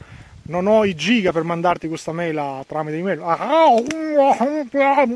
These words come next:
dico che questo è un inferno, tutto quanto, però mi piace sempre chiudere con un po' di qualcosa di divertente, perché io ho emozioni.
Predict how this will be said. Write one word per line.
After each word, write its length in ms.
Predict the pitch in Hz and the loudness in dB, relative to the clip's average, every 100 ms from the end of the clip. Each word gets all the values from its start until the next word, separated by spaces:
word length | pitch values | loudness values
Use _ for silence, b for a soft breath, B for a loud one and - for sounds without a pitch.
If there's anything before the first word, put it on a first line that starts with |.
| - 254 285 285 285 269 285 277 269 302 269 226 240 240 233 262 196 220 | -4 0 2 2 2 0 0 2 4 4 4 2 2 2 4 4 4 0
dico 260 | 220 277 208 | 2 6 6
che 60 | 196 | 4
questo 240 | 220 208 | 2 0
è 20 | |
un 60 | 190 | -2
inferno, 300 | 180 214 185 | 2 2 2
tutto 180 | 165 220 | 2 2
quanto, 180 | 202 | 2
però 160 | 180 214 | 4 2
mi 120 | 208 | 2
piace 300 | - 208 - | 2 0 0
sempre 340 | 180 214 185 - | -2 -2 -2 -4
chiudere 300 | 226 196 175 | 0 2 2
con 100 | 165 | 0
un 80 | |
po' 160 | 160 202 | -2 0
di 160 | 170 160 | 0 0
qualcosa 320 | 170 202 190 | 0 2 4
di 60 | |
divertente, 600 | 175 180 175 185 175 147 139 | 2 0 0 0 0 -4 -8
perché 220 | 196 220 | -6 0
io 140 | 202 | 4
ho 80 | 196 | 4
emozioni. 520 | 175 165 - 190 147 | 2 -2 -2 -2 -2